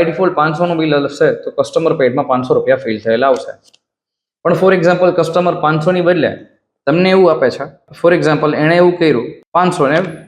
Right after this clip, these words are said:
વીસ રૂપિયા આપ્યા, અને એ એવું કહે છે કે વીસ રૂપિયા ભલે તમે as a tip લઈ લ્યો, તો તમે એવું કરી શકો, consider as tip ઉપર ક્લિક કરશો તો વીસ રૂપિયા એના ટિપમાં વયા જશે. અત્યારે હું એને પાંચસો જ રૂપિયા રહેવા દઉં છું. અને જો એ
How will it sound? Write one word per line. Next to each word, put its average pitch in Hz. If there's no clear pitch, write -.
વીસ 180
રૂપિયા 123
આપ્યા, -
અને 151
એ 175
એવું 190
કહે 180
છે 143
કે 131
વીસ 160
રૂપિયા 147
ભલે -
તમે 139
as 165
a -
tip 175
લઈ 147
લ્યો, 101
તો 135
તમે 165
એવું 180
કરી 175
શકો, 170
consider 160
as 160
tip 160
ઉપર 160
ક્લિક 160
કરશો 156
તો 131
વીસ 156
રૂપિયા 123
એના 175
ટિપમાં 160
વયા 117
જશે. -
અત્યારે 165
હું 165
એને 156
પાંચસો 156
જ 160
રૂપિયા 156
રહેવા 135
દઉં 113
છું. 160
અને 151
જો 170
એ -